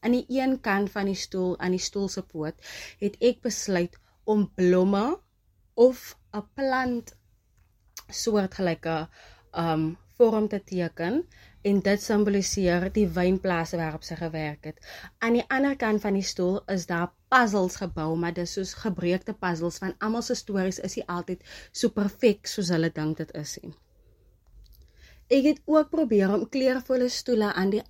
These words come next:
ander kant van die stoel se poot te teken, net om die,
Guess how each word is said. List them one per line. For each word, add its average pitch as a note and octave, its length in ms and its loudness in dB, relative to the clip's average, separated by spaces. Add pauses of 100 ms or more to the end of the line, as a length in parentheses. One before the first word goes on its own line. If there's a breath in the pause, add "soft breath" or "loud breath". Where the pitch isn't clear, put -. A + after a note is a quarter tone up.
ander A#3 240 -4
kant F#3 460 -4
van F#3+ 260 -4
die E3+ 300 -2 (580 loud breath)
stoel A3+ 420 2
se G#3 220 -2
poot G3+ 360 -2
te G3+ 120 -6
teken, G3 560 0 (320)
net G#3 320 0
om G#3+ 240 2
die, F3+ 240 4